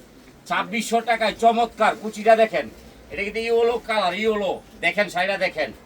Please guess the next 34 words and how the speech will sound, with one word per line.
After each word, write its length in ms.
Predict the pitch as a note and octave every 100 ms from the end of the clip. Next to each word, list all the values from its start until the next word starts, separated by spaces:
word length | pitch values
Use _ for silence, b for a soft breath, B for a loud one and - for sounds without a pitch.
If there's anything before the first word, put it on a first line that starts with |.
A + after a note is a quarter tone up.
| - - -
আরেকটা 340 | F3 G3+ A3
আছে 160 | G#3 G#3
এই 60 |
যে 80 | G#3
কাঁচা 360 | G#3+ G#3 A3 A3+
বাদাম, 380 | G3+ F3 A#2+ - - -
আয় 200 | F#3 A3+
হাই 200 | G3 G#3
রে 160 | G3 E3
শাড়ি 320 | C#3+ E3 E3+
দেখেন, 340 | E3+ D3+ C3+ - - - - - - - - -
আজকে 260 | - D#3 G#3
কিন্তু 180 | G#3 A3
মারামারি 500 | G#3 A3 A3 A#3 A3+
অফার। 340 | A3+ G3 F#3+ - - - - - - -
এই 100 | F3+
দেখেন, 340 | G#3 F#3+ D3 - - - - -
ছাব্বিশশো 480 | F#3+ F3+ G#3+ A3
টাকা 220 | G#3+ G#3+ G#3
দুইটা 300 | F#3+ G3 G#3+
আঁচল 220 | - A3
হবে, 180 | G3+ G3+
কুচিটা 400 | G#3+ G#3 G#3 F#3+
দেখেন। 280 | E3 D3 - - - - - - - - -
ঘরে 240 | C#3+ F#3+ G#3+
বইসা 320 | G#3 G#3 A3
পাচ্ছেন, 360 | G#3+ G#3+ A3
মার্কেটে 320 | G#3+ G3 G3+ G#3
আসা 240 | G3+ G#3
লাগবে 320 | G3+ F3+ F#3+
না। 180 | F3+ - - -
এটা 160 | F#3
যাবে 220 | G3 G3+
বিক্রমপুর, 500 | G3 G#3 G#3 A3 F#3